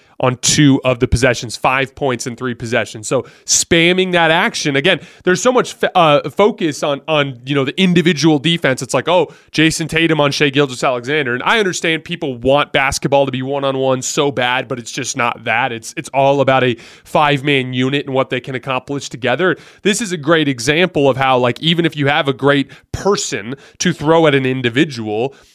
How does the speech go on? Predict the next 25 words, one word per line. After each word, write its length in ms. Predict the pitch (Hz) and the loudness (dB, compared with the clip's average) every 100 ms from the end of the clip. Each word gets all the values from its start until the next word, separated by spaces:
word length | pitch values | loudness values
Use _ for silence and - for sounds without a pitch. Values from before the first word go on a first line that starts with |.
| - | -6
if 140 | 160 | -2
they 100 | 165 | 0
have 160 | 147 135 | 0 -2
an 100 | 123 - | -6 -4
action 500 | 185 - - 180 143 | -4 -4 -2 0 2
they 100 | 139 | 0
can 180 | 143 | 0
run 220 | 131 131 127 | 0 0 0
that 160 | 127 | -2
brings 320 | 143 139 120 | -4 -6 -6
multiple 340 | 135 147 147 135 | -4 -4 -2 -4
defenders 480 | 127 147 143 131 120 | -4 -4 -4 -4 -6
into 160 | 123 | -6
the 120 | 117 | -2
action, 280 | 117 113 - | -2 -2 -6
they 140 | 113 110 | -8 -8
can 140 | 110 | -8
have 220 | 113 107 | -6 -6
success. 520 | - - - 156 - - | -6 -12 -2 -2 -2 -6
And 140 | 135 - - - - | -6 -6 -16 -20 -6
again, 320 | - 180 160 | -2 2 2
like, 220 | 160 143 - | 2 0 0
even 240 | 180 175 | 0 2
if, 200 | 160 - _ _ - | 2 0 _ _ -4
uh, 180 | 160 135 | 0 2